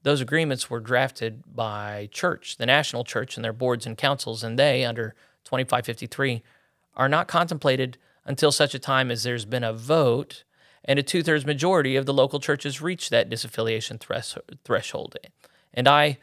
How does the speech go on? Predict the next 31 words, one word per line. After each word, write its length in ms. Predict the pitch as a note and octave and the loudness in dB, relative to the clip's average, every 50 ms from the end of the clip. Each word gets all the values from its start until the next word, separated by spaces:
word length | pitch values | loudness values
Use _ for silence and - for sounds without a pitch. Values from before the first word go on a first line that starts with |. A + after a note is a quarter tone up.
| _ _ _ _ _ _ _ _ _ _ _ _ _ _ - | _ _ _ _ _ _ _ _ _ _ _ _ _ _ 2
under 220 | D3 D3 C#3 C#3 | 2 2 2 0
just 400 | C3 A2+ D3 E3+ F#3+ F#3 - - | 0 4 6 6 6 6 4 0
neutral 560 | D#3 D#3+ F3+ G#3 F#3+ - - F#3 F3+ E3 - _ _ | -2 -2 -2 -2 -2 -2 0 0 0 -2 -4 _ _
contract 720 | - - E3 D3+ E3+ E3 - - E3 D3 D#3 - - - _ | -4 0 2 2 2 2 0 2 2 2 2 0 -4 -14 _
principles, 680 | - - C#3+ C#3+ C3 - - - - E2+ C#2 - - - _ _ _ _ _ _ _ | -6 -4 -2 -2 -2 -4 -8 -8 -8 -6 -6 -6 -10 -12 _ _ _ _ _ _ _
I 120 | - B2+ C3+ | 2 4 6
don't, 280 | D3 D3+ D3+ - - - - - _ _ _ _ _ _ _ _ _ _ _ _ _ _ _ _ _ _ _ _ _ - | 6 4 4 2 -2 -8 -14 -20 _ _ _ _ _ _ _ _ _ _ _ _ _ _ _ _ _ _ _ _ _ -2
it 80 | C#3+ | 0
makes 320 | D#3 D#3+ D3+ C#3 - - D3 | 0 2 0 0 0 -2 -2
no 320 | C#3+ D3 D#3+ F3 G3 G#3 | 0 4 6 6 6 6
legal 480 | G#3 G#3 G3+ F#3 F#3+ F#3 E3+ F#3 F#3 F#3 | 4 0 0 0 0 0 0 -2 -2 0
sense 420 | - - - B2 A2 A#2+ B2 - - | 0 0 0 0 0 0 -2 -4 -4
to 100 | - - | -2 0
argue 680 | - D3 D#3+ D3 C#3 A#2 A2 A#2 A2+ G#2+ G#2 G#2 G#2 A2+ - _ _ _ _ _ _ _ | 2 4 4 4 2 -2 -6 -8 -8 -8 -10 -12 -14 -16 -18 _ _ _ _ _ _ _
that 180 | A#2 - C#3+ | -2 -2 0
disaffiliation 720 | C#3+ D#3+ E3 - D#3 - F3+ E3+ E3 D3+ D3 D3+ - - D3 | 2 2 2 0 2 2 2 4 4 4 2 0 -2 -2 -4
agreement 640 | C3 A#2+ B2 C#3+ E3 D#3+ C#3 A#2 G#2 A#2 - - _ _ _ _ _ _ _ _ _ _ _ _ _ _ _ _ _ _ _ _ _ _ _ _ _ - | -4 -4 -4 -2 -2 -2 -2 -2 -4 -6 -8 -10 _ _ _ _ _ _ _ _ _ _ _ _ _ _ _ _ _ _ _ _ _ _ _ _ _ 2
that 160 | C#3 C#3+ C3+ | 4 6 6
is 180 | C3 A#2 - - | 6 2 0 4
unsigned 680 | - E3 F#3+ G#3+ G#3 - - - F#3+ F#3+ F3+ D3 C3 A#2 | 4 6 6 6 4 2 4 4 6 6 6 6 6 6
by 140 | C#3 B2 - | 6 6 6
either 300 | - D#3+ F3+ G3 G3+ F#3+ | 6 6 4 6 4 2
of 60 | D#3+ | 2
the 60 | D3+ | 0
parties 420 | C#3 - F3+ F3+ D3+ B2 C3 C3 C3 | 2 4 4 4 4 2 -2 -4 -6
governs 520 | D#3+ D3+ D#3+ F#3 F#3+ E3 C#3 C3+ C#3 - | -4 4 6 6 6 6 4 0 -2 -4
twenty-five 500 | - - D3+ D3 D3+ - - C3+ D3 D3 | -2 -2 -2 -2 0 0 2 2 2 0
fifty-three 480 | - D3+ C#3 - D#3+ D3+ - G3 F#3+ D3 | 0 -4 -4 -4 -6 -6 -4 -2 0 0
at 80 | B2+ | 0
this 160 | - D#3 - | -2 -4 -4
juncture. 440 | - - F#3 G#3 - - - - - | -2 -2 -4 -4 -4 -6 -8 -8 -8